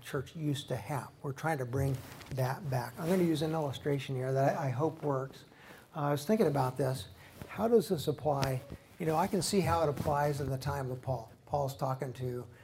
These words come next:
he's talking to the Jewish church. He's talking to the Gentiles. We're gonna, we're gonna raise up the gospel here amongst the Gentiles.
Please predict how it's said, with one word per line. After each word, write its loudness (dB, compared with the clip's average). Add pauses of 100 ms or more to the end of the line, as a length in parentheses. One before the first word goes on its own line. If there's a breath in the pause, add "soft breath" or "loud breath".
(240 loud breath)
he's -6
talking -2
to -4
the -2
Jewish 0
church. -6
He's 0
talking -4
to -4
the -2
Gentiles. -2
We're -6
gonna, -4
we're -4
gonna -2
raise 0
up -2
the -6
gospel -4
here -2
amongst -8
the -8
Gentiles. -6